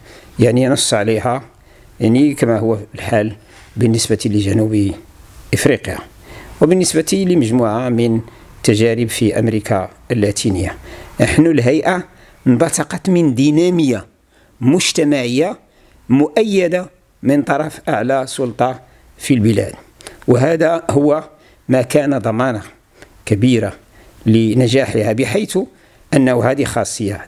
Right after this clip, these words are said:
ثانية ترتبط بالأولى، أن النظام الأساسي <clears throat> لهيئة الإنصاف والمصالحة الذي يحدد اختصاصاتها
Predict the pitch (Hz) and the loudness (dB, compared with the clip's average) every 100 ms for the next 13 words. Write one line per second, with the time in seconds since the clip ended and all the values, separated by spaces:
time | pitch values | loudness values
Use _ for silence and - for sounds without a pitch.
0 | - 117 101 131 190 - 117 - 107 107 | -2 -2 2 0 0 -2 -6 -4 -4 -4
1 | 107 98 180 160 196 226 - - - - | -6 0 2 2 0 -6 -14 -20 -20 -8
2 | - 143 170 165 156 151 143 131 135 165 | -2 0 0 0 0 0 2 2 2 -2
3 | 233 208 185 151 - 139 120 120 135 - | 0 0 2 0 0 -2 -4 -4 -6 -8
4 | _ - - - - - - 135 151 196 | _ -20 -8 -2 -2 0 0 2 2 2
5 | 135 - 139 208 196 151 143 160 135 131 | -2 0 0 0 -2 -2 -2 -2 -4 -4
6 | 120 131 139 127 107 95 - - _ 139 | -4 -2 -2 -4 -8 -12 -16 -20 _ 0
7 | 143 151 156 147 175 143 143 147 - 131 | 2 2 2 2 -2 -4 -4 -4 -4 -4
8 | 147 - 123 - 98 101 | -4 -4 -4 -4 -4 -6